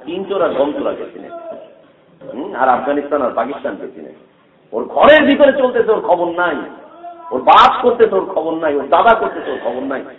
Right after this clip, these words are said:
ও যে শিক্ষা প্রতিষ্ঠান থেকে শিখে এসেছে, ওই শিক্ষা প্রতিষ্ঠানটা শিরকের উপরে ডুবে আছে, ওটার খবর নাই। ও আফগানিস্তান উদ্ধার করতে চায়, ও ইরাক উদ্ধার করতে চায়, ও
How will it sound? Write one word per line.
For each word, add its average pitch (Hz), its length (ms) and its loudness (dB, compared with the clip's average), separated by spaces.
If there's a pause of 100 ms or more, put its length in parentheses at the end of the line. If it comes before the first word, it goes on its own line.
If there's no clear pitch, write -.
(120)
ও - 100 2
যে - 160 2
শিক্ষা - 380 2
প্রতিষ্ঠান 294 400 2
থেকে 254 220 -2
শিখে 254 200 2
এসেছে, - 560 -2
ওই 190 160 4
শিক্ষা - 280 -2
প্রতিষ্ঠানটা 262 460 0 (100)
শিরকের 269 280 0
উপরে 226 260 0 (120)
ডুবে 202 220 4
আছে, 196 280 -2 (360)
ওটার 196 240 -6
খবর 131 260 -8
নাই। 95 300 -8
ও 165 80 -4
আফগানিস্তান 185 720 -2
উদ্ধার 127 300 -4
করতে - 280 -14
চায়, - 180 -12 (340)
ও 151 120 4
ইরাক 247 360 6
উদ্ধার 170 300 -2
করতে 120 300 -8
চায়, 80 160 -10 (420)
ও - 60 -16